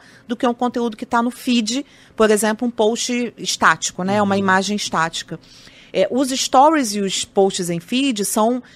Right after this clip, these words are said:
Speaker 1: é, formatos ideais para chegar a seguidores. Então, isso é um, é, tô dando exemplo de como funciona o algoritmo, e isso, se eu fizer de uma forma diferente, o meu sucesso vai ser praticamente zero.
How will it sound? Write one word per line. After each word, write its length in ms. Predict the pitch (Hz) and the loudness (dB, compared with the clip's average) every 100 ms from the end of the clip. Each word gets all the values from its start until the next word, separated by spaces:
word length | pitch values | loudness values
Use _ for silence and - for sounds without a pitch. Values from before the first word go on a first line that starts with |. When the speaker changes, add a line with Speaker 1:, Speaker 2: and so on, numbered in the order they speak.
| - - | -20 -4
Speaker 1:
é, 320 | 190 196 196 | 2 6 4
formatos 560 | 185 214 208 214 233 208 | 4 0 2 0 -2 -6
ideais 420 | 220 214 208 233 | -2 2 2 0
para 220 | - 220 | -2 -2
chegar 320 | 233 226 214 214 | -2 0 0 0
a 60 | |
seguidores. 840 | 226 247 233 202 196 175 170 - - | 0 0 0 2 4 2 -2 -8 -6
Então, 240 | 208 190 | -2 -2
isso 240 | 247 349 | -2 0
é 60 | 277 | 0
um, 140 | 254 220 - | -2 -4 -2
é, 180 | 190 190 | 0 0
tô 100 | 208 | 0
dando 240 | 233 269 | 0 0
exemplo 380 | 196 220 240 220 | 0 0 -2 -6
de 80 | - | -4
como 240 | 277 359 | -4 -4
funciona 520 | - 285 - 214 208 | -6 -6 -2 -2 0
o 60 | 190 | 2
algoritmo, 580 | 185 180 196 269 - 175 - - - - | 2 2 0 -2 -4 -10 -16 -20 -20 -4
e 160 | 247 285 | 0 0
isso, 320 | 285 302 285 | 0 -4 -4
se 180 | - 339 | 0 2
eu 100 | 415 | 2
fizer 540 | - 254 226 196 196 | 0 0 4 4 2
de 80 | 190 | 0
uma 100 | 190 | -2
forma 280 | 190 196 196 | 0 -2 -4
diferente, 520 | - 226 233 262 - | -4 -4 -2 -4 -4
o 40 | |
meu 160 | 277 262 | -2 -2
sucesso 420 | 285 - 240 240 | -2 0 0 0
vai 80 | 254 | -4
ser 160 | - | -4
praticamente 540 | 254 254 - 247 247 262 | -2 -4 -4 -6 -6 -4
zero. 440 | 202 156 143 147 | 0 2 0 -4